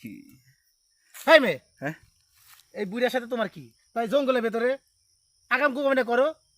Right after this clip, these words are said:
Speaker 2: তোমাকে লজ্জা শরম নাই? চুপ করে আছো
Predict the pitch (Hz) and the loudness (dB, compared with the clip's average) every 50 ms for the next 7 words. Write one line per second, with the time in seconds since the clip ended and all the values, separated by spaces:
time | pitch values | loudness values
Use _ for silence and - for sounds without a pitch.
0 | _ _ _ _ _ _ - 302 320 311 320 311 330 339 254 320 311 240 320 320 | _ _ _ _ _ _ -2 0 2 4 8 8 8 8 8 6 2 4 4 4
1 | 330 339 349 339 339 349 339 _ _ _ _ _ _ _ _ _ _ _ _ _ | 6 8 8 8 6 4 0 _ _ _ _ _ _ _ _ _ _ _ _ _
2 | _ _ _ _ _ _ _ _ _ _ _ _ _ _ _ _ _ _ _ _ | _ _ _ _ _ _ _ _ _ _ _ _ _ _ _ _ _ _ _ _
3 | _ _ _ _ _ _ _ _ _ _ - 381 392 277 370 349 339 269 294 | _ _ _ _ _ _ _ _ _ _ 0 0 2 6 6 6 6 6 4